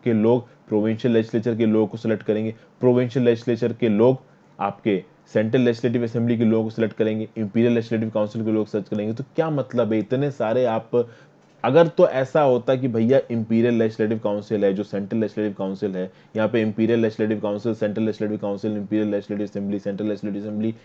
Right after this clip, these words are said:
एक ही चीज़ है, मैं जो बोल रहा हूँ, कभी-कभी अलग बोल दे रहा हूँ। अब या तो इनके मेंबर्स के लिए वोटिंग सीधे-सीधे लोग देते, ऐसा भी नहीं है, तो लोग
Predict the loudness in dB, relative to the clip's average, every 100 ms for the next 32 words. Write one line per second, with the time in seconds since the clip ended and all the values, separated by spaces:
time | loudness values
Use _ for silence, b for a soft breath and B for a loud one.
0 | b -2 0 -2 -4 -4 -4 -6 -8 -10
1 | -12 -16 -18 b -4 -2 0 -2 -2 -4
2 | -6 -8 -10 -12 -16 _ _ _ _ _
3 | _ _ _ _ -8 -4 0 0 2 0
4 | 0 -2 -2 -2 0 0 0 0 0 0
5 | 0 -2 -4 -4 -4 -4 -4 -4 -2 -2
6 | -2 -4 -6 -8 -14 _ b b -6 0
7 | 0 0 -2 -4 -8 b b b 4 6
8 | 8 8 6 -2